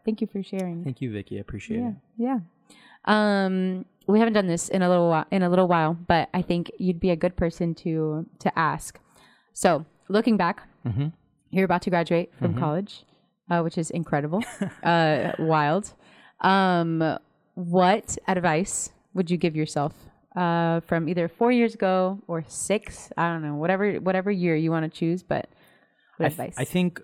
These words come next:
Speaker 2: um, a big piece of advice I would give myself is to be proud of what I believe in,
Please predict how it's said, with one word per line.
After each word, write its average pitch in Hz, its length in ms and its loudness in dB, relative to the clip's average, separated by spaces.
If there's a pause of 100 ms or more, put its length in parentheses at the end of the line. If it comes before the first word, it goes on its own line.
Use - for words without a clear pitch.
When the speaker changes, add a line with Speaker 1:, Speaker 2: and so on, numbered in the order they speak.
(100)
Speaker 2:
um, 117 400 -2
a - 80 -4
big 123 280 -2
piece 147 180 -2
of 127 60 -14
advice 120 240 -2
I - 20 0
would 120 100 0
give 113 100 -6
myself 110 420 -4
is 110 100 -8
to 117 80 -4
be 110 140 -4
proud 113 480 -2 (540)
of 98 540 -4 (460)
what 123 160 -4
I 151 80 4
believe 127 380 -4
in, 175 240 -4